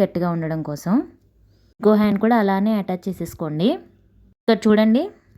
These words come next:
చంక దగ్గర రెండు ఒక దగ్గరికే రావాలి. ఫ్రంట్ పార్ట్ కొంచెం ఎక్కువ వచ్చింది కదా, ఇలా వచ్చినప్పుడు ఫోర్త్ డాట్ వేసుకోవాలండి ఫ్రంట్ పార్ట్‌లోని. కొద్దిమంది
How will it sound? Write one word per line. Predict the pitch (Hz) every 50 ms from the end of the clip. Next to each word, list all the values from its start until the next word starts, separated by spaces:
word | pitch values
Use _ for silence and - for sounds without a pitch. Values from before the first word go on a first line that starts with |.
| _ _ _ _ _ _ - _ - -
చంక | 202 190 190 170 220 254
దగ్గర | 262 233 269 285 254 233
రెండు | 214 220 240 240
ఒక | 226 - 208
దగ్గరికే | 220 190 214 226 226 262 240 220
రావాలి. | 185 170 170 175 170 160 156 165 190 269 349 359 - _ _ _ _ _ _ _ -
ఫ్రంట్ | 226 214 214 226 226 -
పార్ట్ | 247 240 220 302 294 -
కొంచెం | 277 240 247 240 - 277 262 240
ఎక్కువ | - - 226 220
వచ్చింది | 220 - 214 196 196 190
కదా, | 175 160 170 202 269 349 381 - _ -
ఇలా | 208 208 202 190
వచ్చినప్పుడు | 185 - - 202 208 202 180 - 247 302 -
ఫోర్త్ | - 233 208 208 202 202 220 196
డాట్ | 208 208 226 220 214 208
వేసుకోవాలండి | 190 185 180 - - 196 180 165 156 156 151 147 147 147 185 269 349 - - _ _ _ _ _ _ _ -
ఫ్రంట్ | - 202 185 180 175
పార్ట్‌లోని. | 175 170 165 - 156 156 151 151 190 262 370 - - - _ _ _ _ -
కొద్దిమంది | 202 233 226 240 262